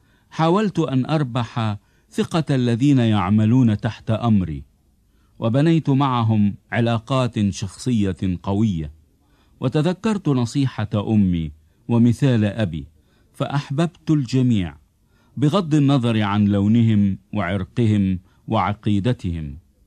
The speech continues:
ولم أعص أبدًا أوامر رؤسائي، كما لم أسمح لمرؤوسي أن يعصوني. ولم أكن ضد الإنجليز،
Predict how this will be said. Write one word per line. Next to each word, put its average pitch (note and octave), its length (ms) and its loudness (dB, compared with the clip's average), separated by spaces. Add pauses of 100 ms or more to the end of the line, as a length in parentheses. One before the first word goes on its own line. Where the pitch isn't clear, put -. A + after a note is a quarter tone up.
(540)
ولم D#3 320 -2
أعص G#3 340 -4
أبدًا G#2+ 600 -2
أوامر G#2 540 -2
رؤسائي، F#2+ 800 -6 (760)
كما A2 280 0
لم A2 200 -2
أسمح A#2 600 -4
لمرؤوسي G2+ 1120 -2 (460)
أن G#2 140 0
يعصوني. F#2+ 840 -4 (1500)
ولم F#3+ 280 0
أكن F3+ 460 -4
ضد A#2+ 320 -2
الإنجليز، F#2 1000 -4